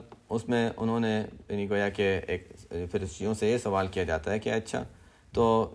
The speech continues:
جب یہی تھا اور یہ ظلمن تھا اور غصبن تھا، تو جب علی رضی اللہ تعالیٰ عنہ کی خلافت آئی تھی تو اس وقت دوبارہ لے لیتے، اپنا حق تھا۔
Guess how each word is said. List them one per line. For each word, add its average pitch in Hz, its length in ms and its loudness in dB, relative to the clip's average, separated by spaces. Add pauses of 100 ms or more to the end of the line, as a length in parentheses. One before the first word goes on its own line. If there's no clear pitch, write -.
جب 98 300 0
یہی 98 340 0
تھا 104 180 0
اور 104 200 6
یہ 101 140 2
ظلمن 110 460 0
تھا 98 140 0
اور 98 240 4
غصبن 107 440 2
تھا، 92 260 0 (280)
تو 127 100 2
جب 123 160 4
علی 127 200 6
رضی 123 220 4
اللہ 117 400 6
تعالیٰ 104 200 4
عنہ 113 140 2
کی 110 80 -2
خلافت 101 580 0
آئی 131 180 4
تھی 104 220 -2 (300)
تو 117 160 4
اس 104 140 0
وقت 117 140 -4
دوبارہ 127 320 2
لے 143 180 2
لیتے، 135 260 -2 (480)
اپنا 98 280 -2
حق 131 260 2
تھا۔ 123 160 -2